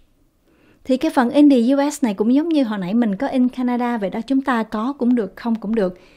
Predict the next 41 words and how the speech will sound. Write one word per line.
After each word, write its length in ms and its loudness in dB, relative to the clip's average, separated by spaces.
Tại 120 -8
vì 120 -2
mình 260 -2
đang 300 -2
nói, 260 -4
người 100 -6
ta 120 0
vừa 140 -2
hỏi 240 -6
bạn 220 -6
ở 80 -6
Mỹ 140 -4
bao 140 -4
lâu 180 -6
thì 120 -8
mình 120 -4
trả 120 -8
lời 300 -6
"Tôi 180 -4
ở 200 -8
đây 160 -4
được 260 -4
ba 120 -6
năm, 160 -4
bốn 160 -4
năm" 240 0
gì 100 -4
đó. 200 -10
Thì 80 -6
mình 80 -4
không 180 -8
cần 180 -10
phải 100 -6
lặp 140 -8
lại 120 -10
là 80 -8
"Tôi 340 -2
đã 340 -8
đi 180 0
đến 220 0
Mỹ." 260 -4